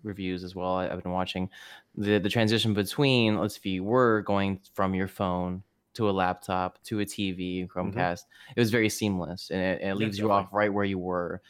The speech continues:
Speaker 1: which is very impressive to me 'cause that's all, that's all done
Speaker 2: Yeah, the, the
Speaker 1: seamlessly.
Speaker 2: convenience factor is,
Speaker 1: Mm-hmm.
Speaker 2: I, I think it's tough to overstate that because maybe I'm just so used to playing on, like, one screen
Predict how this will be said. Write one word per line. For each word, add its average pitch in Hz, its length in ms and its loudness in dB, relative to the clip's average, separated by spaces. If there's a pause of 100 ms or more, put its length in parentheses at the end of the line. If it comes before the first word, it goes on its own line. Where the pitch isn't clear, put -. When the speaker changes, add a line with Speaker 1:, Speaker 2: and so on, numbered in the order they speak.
(160)
Speaker 1:
which 151 140 2
is 147 80 4
very 160 180 4
impressive 107 560 0
to - 140 -10
me 92 280 -8 (220)
'cause 95 180 -6
that's 104 180 -2
all, 101 240 0 (100)
that's 95 120 -10
all 104 120 2
done 95 280 -2
Speaker 2:
Yeah, 101 240 -2 (400)
the, 110 520 2
the 123 120 -2
Speaker 1:
seamlessly. 107 260 0
Speaker 2:
convenience 110 500 -2
factor 80 680 -8
is, 98 320 -2
Speaker 1:
Mm-hmm. 95 240 -2 (100)
Speaker 2:
I, 113 260 -2
I 113 40 0
think 165 380 -4 (240)
it's - 320 -8
tough - 480 -6
to - 120 -10
overstate 92 580 -6
that 113 260 -6
because 95 500 -8 (1040)
maybe 117 320 2
I'm 107 160 2
just 101 160 -6
so - 100 -4
used 92 280 -6
to 92 60 -10
playing 90 360 -6
on, 87 120 -6
like, 82 180 -10
one 85 240 -8
screen 87 560 -8